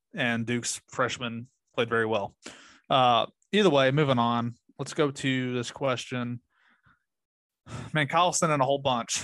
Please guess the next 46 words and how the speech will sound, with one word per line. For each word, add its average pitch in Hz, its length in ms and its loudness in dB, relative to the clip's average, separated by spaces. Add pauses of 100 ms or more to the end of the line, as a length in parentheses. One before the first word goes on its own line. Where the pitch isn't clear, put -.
(120)
So - 180 -2
let, 151 100 -2
let's 165 160 -4
hit 190 80 0
on 160 100 -2
some 143 140 -12
of 131 60 -8
Kyle's 120 340 0
right 123 140 -6
here. 113 160 -10
We'll 127 100 -8
get 131 140 -14
to 120 80 -12
his. 117 520 -6 (460)
And 139 80 -2
I 135 60 2
was 131 100 0
just 123 140 -2
talking 147 320 0
about 110 260 -2 (140)
Keon. 120 400 0
So 120 280 0
Kyle 160 300 2
asks, 143 380 0 (440)
"What 156 240 2
exactly 143 600 -2
is 113 120 -12
Keon's 131 440 -8
ceiling? 107 480 -6
At 127 120 -4
this 156 180 2
point, 143 300 0
I 120 80 0
kinda 127 220 -2
feel 131 180 -2
like 123 140 0
he 120 100 -4
is 120 160 -2
what 120 140 0
he 120 120 -4
is, 107 320 -8
or 120 100 -2
am 117 80 -2
I 113 60 -2
missing 113 340 -8
something?" 117 420 -10